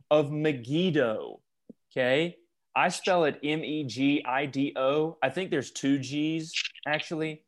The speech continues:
Megiddo. So Har Megiddo, Armageddon. Are we all on the same page so far? Okay.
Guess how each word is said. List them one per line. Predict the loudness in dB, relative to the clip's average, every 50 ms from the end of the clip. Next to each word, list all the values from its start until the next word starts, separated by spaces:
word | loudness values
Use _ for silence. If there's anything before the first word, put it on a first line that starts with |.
| _ _
Megiddo. | -8 -6 -4 -2 0 0 0 0
So | 0 0 -2 -2 -2 -6 _ _ _ _ _ _ _
Har | -2 2 4 6 6 6 6 4 2
Megiddo, | 2 0 -2 -4 -2 -2 -2 0 2 2 2 2 0 0 0
Armageddon. | 0 -2 -2 -2 -6 -6 -2 -2 0 0 -2 -2 -4
Are | -4 -2
we | 0 0
all | 0 -2
on | -2
the | -4
same | -6 -8 -8 -8
page | -4 -2 -2 -2 -2 -4
so | -6 -8 -8 -6
far? | -6 -8 -6 -6 -8 -8 -12 _ _ _ _ _ _ _ _ _ -2
Okay. | -2 -2 -2